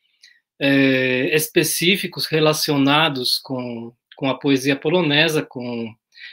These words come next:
várias situações, né? Nós vimos, é, as coisas relacionadas com a guerra, com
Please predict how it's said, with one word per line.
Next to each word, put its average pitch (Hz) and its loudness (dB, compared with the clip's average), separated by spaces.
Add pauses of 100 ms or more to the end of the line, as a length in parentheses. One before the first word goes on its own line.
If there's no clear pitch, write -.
(160)
várias 143 2
situações, 151 -2
né? 127 -8
Nós 131 -2
vimos, 147 0 (540)
é, 135 2 (1200)
as 156 -2
coisas 151 0
relacionadas 151 0
com 156 0
a 156 4
guerra, 143 2
com 135 -12